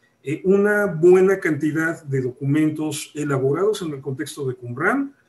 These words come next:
que hasta donde sabemos es el único ambiente en donde se elaboraba literatura apocalíptica. Ojo, no era el único ambiente donde había creencias apocalípticas,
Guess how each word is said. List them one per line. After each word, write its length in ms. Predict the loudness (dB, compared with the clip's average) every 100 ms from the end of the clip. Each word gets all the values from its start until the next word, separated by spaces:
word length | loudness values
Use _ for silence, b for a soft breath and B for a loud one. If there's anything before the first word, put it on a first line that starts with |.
| b
que 100 | -14
hasta 180 | -10 -6
donde 260 | -4 -2 -4
sabemos 600 | -2 0 0 0 -6 -10
es 200 | -8 -6
el 160 | -4
único 560 | -2 -2 -6 4 4 4
ambiente 760 | 0 0 4 4 4 0 0 -6 B B
en 160 | -6 -2
donde 280 | -2 0 -2
se 280 | -4 -6 -6
elaboraba 840 | -4 -2 0 0 2 2 2 0
literatura 640 | -6 -8 -8 -8 -4 -4
apocalíptica. 800 | -4 -4 -4 -2 -4 -6 -10 -10 2
Ojo, 360 | 2 2 -14 b b b -4
no 220 | 2 2
era 80 | 2
el 100 | 0
único 320 | -2 -2 -2
ambiente 400 | 2 2 2 2
donde 240 | 0 0
había 200 | 0 0
creencias 560 | 0 0 0 0 -2 -4
apocalípticas, 920 | -8 -8 -8 -4 -4 -4 -16 -20 -20